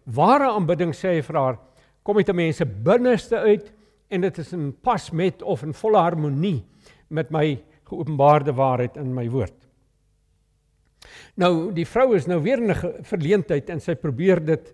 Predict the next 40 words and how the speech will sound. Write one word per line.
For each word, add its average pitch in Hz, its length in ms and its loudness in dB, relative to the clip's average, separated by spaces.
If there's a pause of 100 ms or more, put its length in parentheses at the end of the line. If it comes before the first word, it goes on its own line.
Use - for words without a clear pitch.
(240)
sy 233 240 -2
stap - 460 -2 (840)
en 151 200 -2
dan, 143 280 0
eh, 135 160 0 (360)
begin 147 320 -4
sy 196 120 -2
met 175 120 -4
hom 185 140 -4
praat 180 320 -2
oor 180 160 -4
die, 151 280 -6 (640)
oor 190 80 0
die 180 80 -2
komende 233 380 0
Messias. 208 720 -4 (1300)
En, 156 300 -4
eh, 139 240 -2 (600)
nou, 156 160 -6
dit 180 220 -6
is 208 120 -4
natuurlik 165 640 -6 (460)
net 143 260 -4
wat 170 120 -2
die 156 140 -4
Here 160 160 -2
Jesus 165 360 -6
wou 160 200 -2
hê. 180 280 4 (760)
En 156 80 -8
dan 156 80 -4
kom 262 180 -2
hy 294 100 -4
met 220 160 -2
hierdie 185 320 -6
baie, 233 500 2
baie, 196 420 0
baie 180 340 0
belangrike 180 560 -4
uitspraak. 147 640 -4